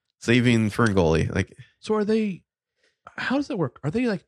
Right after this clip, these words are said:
Speaker 2: jamming their ponytails into orifices? Is that how they're fucking
Speaker 1: No, it's like they connect together.
Speaker 2: They just, like, rub ponyta-, like, like, ponytail frottage?
Speaker 1: No, they, they connect.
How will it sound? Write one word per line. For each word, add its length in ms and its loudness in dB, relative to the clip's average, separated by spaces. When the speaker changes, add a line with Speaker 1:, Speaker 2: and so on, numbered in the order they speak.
Speaker 2:
jamming 480 -2
their 140 -6
ponytails 680 -4
into 200 -4
orifices? 760 -2
Is 80 -10
that 140 -6
how 100 -4
they're 140 -8
fucking 200 -2
Speaker 1:
No, 80 6
it's 120 2
like 100 2
they 80 2
connect 540 0
together. 500 -4
Speaker 2:
They 60 2
just, 160 -2
like, 100 -6
rub 260 0
ponyta-, 320 -2
like, 220 -2
like, 200 -4
ponytail 360 0
frottage? 640 -2
Speaker 1:
No, 200 8
they, 140 8
they 140 4
connect. 680 -2